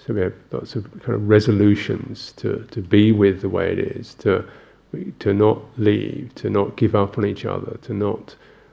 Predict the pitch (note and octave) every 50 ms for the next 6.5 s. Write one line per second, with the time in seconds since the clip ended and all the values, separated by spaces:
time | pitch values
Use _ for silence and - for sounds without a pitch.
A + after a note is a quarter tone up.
0 | _ - - - - G2 G2 F#2+ G2 G2+ G2 G2 G2+ F#2+ F#2+ G2 G2 G2+ G#2 B2
1 | C#3+ A2+ G2+ G2 G2 G2 - - G#2 A#2+ E3+ G#3 G#3 - - - G#2 G#2 - A#2
2 | A#2 A#2+ A#2 G2 G#2 G2+ G2+ F#2+ - G#2+ F#2+ G2+ G2+ - - G2 G#2+ - - -
3 | A#2 G2 F#2+ G#2 - - - G#2+ - - A2 G#2 G#2 G2 F#2+ F#2+ G2 F#2+ F#2+ F#2+
4 | F#2 - - - - _ - _ _ _ _ - G#2 F#2+ F#2+ F#2+ G2 G2 F#2+ F#2+
5 | - - - G2+ F#2+ - - - G#2 G2 G2+ - - F#2 F#2+ F#2+ - - - -
6 | D3 C#3 A#2+ F#2 F#2 - - - -